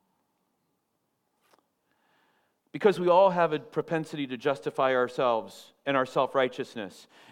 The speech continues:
And the, and the way that we get that way is we set aside the Word of God. That's what the Pharisees were doing.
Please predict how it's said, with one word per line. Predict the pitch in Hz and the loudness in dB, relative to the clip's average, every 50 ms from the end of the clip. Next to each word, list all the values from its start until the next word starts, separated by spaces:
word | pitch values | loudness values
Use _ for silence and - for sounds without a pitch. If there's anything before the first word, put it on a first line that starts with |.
| - _ | -14 _
And | 139 139 135 | -8 -6 -4
the, | 135 131 131 - | -4 -6 -6 -8
and | 131 135 131 | -8 -6 -6
the | 131 | -6
way | 123 127 147 160 180 | -2 0 2 2 2
that | 170 185 156 | 2 0 -2
we | 151 143 | -4 -6
get | 127 - 147 143 147 - | -4 -4 -4 -6 -4 -2
that | 160 147 151 156 147 - | -2 0 0 0 -2 -4
way | 143 143 147 147 147 143 - - | -4 -4 -2 -4 -4 -6 -8 -10
is | 120 117 113 113 - - _ _ _ _ | -10 -10 -10 -10 -14 -20 _ _ _ _
we | - 113 117 120 117 110 110 - _ | -14 -12 -10 -10 -10 -10 -12 -18 _
set | - - - 139 123 | -16 -8 -6 -6 -4
aside | 123 117 110 - - 127 113 107 101 95 92 90 87 87 _ _ _ _ _ | -4 -6 -8 -8 -6 -4 -2 -2 -4 -4 -6 -10 -12 -16 _ _ _ _ _
the | 101 101 | -14 -12
Word | 95 104 101 98 95 | -8 -8 -8 -8 -10
of | 95 92 | -12 -10
God. | - 101 95 90 82 78 - - _ _ _ _ _ _ _ _ _ _ _ _ _ _ _ _ _ _ _ _ _ _ _ _ _ _ _ _ | -8 -8 -6 -8 -8 -12 -18 -20 _ _ _ _ _ _ _ _ _ _ _ _ _ _ _ _ _ _ _ _ _ _ _ _ _ _ _ _
That's | _ - | _ -6
what | 175 165 | -6 -4
the | - 170 | -4 -2
Pharisees | - 180 175 170 165 170 - 165 139 135 | 0 2 2 2 2 0 -2 -6 -2 -2
were | 147 143 | -2 -2
doing. | 139 165 240 143 127 101 | 0 0 0 0 -2 -4